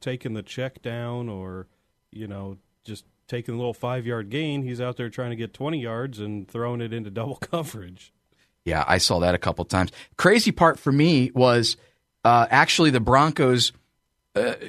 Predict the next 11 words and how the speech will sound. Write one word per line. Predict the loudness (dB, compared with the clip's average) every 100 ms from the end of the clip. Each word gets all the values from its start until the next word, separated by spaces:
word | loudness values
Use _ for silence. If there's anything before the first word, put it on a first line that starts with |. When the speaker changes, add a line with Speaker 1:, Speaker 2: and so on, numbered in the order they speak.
| -12
Speaker 2:
were | -8 -4 2 2
trying | 6 4 4
to |
kick | 0 -2 -2
the | 2
game-winning | 4 6 4 2 2
field | 2 2 4
goal, | 4 2 0 _ _ 2
and | 6 6
they | 4
missed. | 2 2 4 4 2 2 0 0 -12